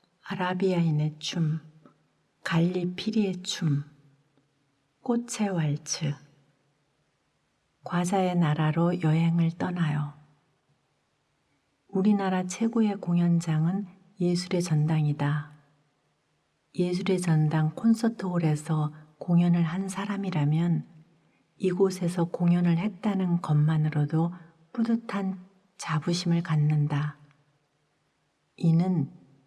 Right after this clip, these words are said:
뉴욕의 카네기 홀도 마찬가지다. 천팔백구십일 년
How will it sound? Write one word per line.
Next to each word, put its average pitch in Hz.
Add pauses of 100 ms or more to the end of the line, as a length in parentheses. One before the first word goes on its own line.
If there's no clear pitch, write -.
뉴욕의 180
카네기 220
홀도 185
마찬가지다. 156 (1120)
천팔백구십일 214
년 165